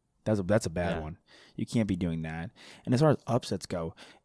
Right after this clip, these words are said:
Speaker 1: it, it was a pretty big upset when the Pistons beat the Lakers, like, in two thousand four for the title.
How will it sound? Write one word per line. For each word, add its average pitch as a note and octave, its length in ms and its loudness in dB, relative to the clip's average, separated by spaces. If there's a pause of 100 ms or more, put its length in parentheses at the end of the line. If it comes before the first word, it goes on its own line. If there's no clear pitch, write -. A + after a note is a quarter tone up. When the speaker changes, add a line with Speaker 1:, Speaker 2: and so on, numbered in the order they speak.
(140)
Speaker 1:
it, - 200 -10
it B3 80 0
was F4 180 2
a - 60 -4
pretty G#2+ 320 -2
big F2+ 240 -4
upset - 340 -8
when F2 100 -10
the F2 60 -10
Pistons F2 480 -8
beat E2+ 180 -8
the D#2 80 -8
Lakers, D#2 640 -10
like, F2 140 -14
in E2 80 -18
two - 160 -12
thousand E2 420 -12
four D2+ 360 -10
for - 100 -18
the D2+ 120 -16
title. E2+ 500 -10